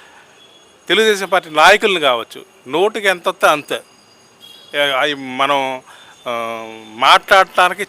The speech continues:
చెప్పడానికి కూడా అలివి కానటువంటి మాటలు ఆ అమ్మాయి మాట్లాడింది. కాబట్టి ఈ రోజున చట్టం ఎవరిని కూడా చూస్తా ఊరుకోదండి. చట్టం ఎవరికి చుట్టం కాదు.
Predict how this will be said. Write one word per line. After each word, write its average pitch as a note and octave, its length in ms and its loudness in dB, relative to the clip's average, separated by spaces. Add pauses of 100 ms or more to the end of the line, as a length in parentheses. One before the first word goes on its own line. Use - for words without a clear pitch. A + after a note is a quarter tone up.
చెప్పడానికి F3+ 420 -2
కూడా F#3 180 -2
అలివి E3+ 320 -4
కానటువంటి D#3+ 800 -6 (500)
మాటలు G3 400 2
ఆ F3 120 2
అమ్మాయి E3 280 -4
మాట్లాడింది. D3+ 480 -4
కాబట్టి B2 420 -8
ఈ C#3+ 120 -10
రోజున D3 440 -6 (380)
చట్టం F3+ 440 -2
ఎవరిని E3+ 420 -4
కూడా F#3 420 -6 (380)
చూస్తా F3 240 -4
ఊరుకోదండి. D#3 600 -4
చట్టం E3 180 -4
ఎవరికి D3+ 440 -6
చుట్టం C3+ 240 -10
కాదు. G#2+ 180 -10